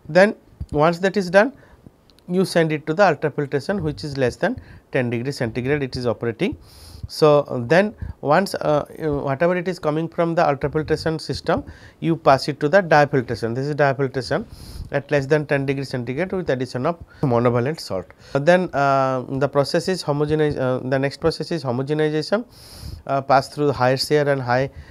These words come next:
uh, pressure ultrasonication, and, uh, you sometimes you may,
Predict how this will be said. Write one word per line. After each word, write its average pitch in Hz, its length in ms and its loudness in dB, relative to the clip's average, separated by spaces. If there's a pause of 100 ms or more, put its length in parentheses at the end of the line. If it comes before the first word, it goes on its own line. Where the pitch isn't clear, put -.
(160)
uh, 131 100 -2
pressure 139 320 0
ultrasonication, 139 920 2
and, 147 280 -2
uh, 117 380 -6
you 139 240 -4
sometimes 143 480 -4
you 151 80 -4
may, 131 280 -4